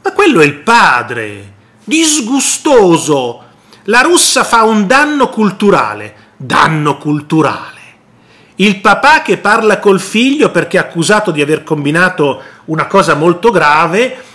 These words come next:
il papà parla col figlio, dice: "Spiegami bene, guardami negli occhi e spiegami bene", e secondo la Schlein la russa fa un danno culturale perché è disgustoso. E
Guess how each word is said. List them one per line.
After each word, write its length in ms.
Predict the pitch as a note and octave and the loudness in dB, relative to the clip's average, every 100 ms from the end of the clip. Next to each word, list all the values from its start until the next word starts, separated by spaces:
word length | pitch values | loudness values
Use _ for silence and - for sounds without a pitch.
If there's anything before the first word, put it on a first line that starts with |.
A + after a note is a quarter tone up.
| - | -6
il 140 | F3 | -4
papà 360 | E3+ G3 C4 F#3+ | 0 0 2 2
parla 380 | G3 F3+ F3 F3 | 0 0 0 0
col 200 | A#3+ C4 | -2 -2
figlio, 460 | - G3+ A3 G#3+ | -2 2 2 2
dice: 220 | E3 D#3 | 0 0
"Spiegami 720 | - - G#3 A3 D#3+ E3 F3 F#3 | -6 -4 2 4 4 2 2 2
bene, 720 | E3 C#3+ C3+ D3 G#3+ C#4 - _ | 2 2 0 0 -2 -4 -16 _
guardami 480 | - F#3 F#3+ E3+ E3 | 0 2 2 0 0
negli 240 | E3 D#3 F3+ | -2 0 0
occhi 240 | F#3+ F3 | 0 -2
e 20 | |
spiegami 540 | D3+ - G3 G3 A#3+ C4+ | -4 0 0 0 -4 -2
bene", 460 | D4 D#4+ E4+ F4 - - _ - _ _ _ | -2 -2 -4 -8 -14 -20 _ -20 _ _ _
e 100 | - | -4
secondo 500 | F3+ C#4+ C#4+ E4 G3 | -2 -2 0 0 2
la 100 | A#3+ | 0
Schlein 480 | C#4 - C#4 C#4 D4+ | 0 0 0 2 0
la 80 | C4+ | 0
russa 360 | C#4+ D#4 - C4+ | 0 0 0 0
fa 160 | - | 0
un 140 | B3+ A#3 | 0 0
danno 360 | C#3+ D3+ D#3 | 0 -2 -4
culturale 640 | - D#3+ E3 G3 A#2 B2+ | -4 -6 0 0 0 -4
perché 300 | C#3+ E3 - | -4 -4 0
è 80 | F#3 | -2
disgustoso. 1120 | D#3+ F3 D#3+ D3+ E3+ - C3 G2 G2+ B2 A2+ _ _ _ _ _ _ _ _ _ _ _ _ _ _ _ _ _ | 0 -2 -2 -4 -4 -4 -8 -10 -14 -12 -14 _ _ _ _ _ _ _ _ _ _ _ _ _ _ _ _ _
E 440 | B3 A3+ F3 - | 2 2 0 -12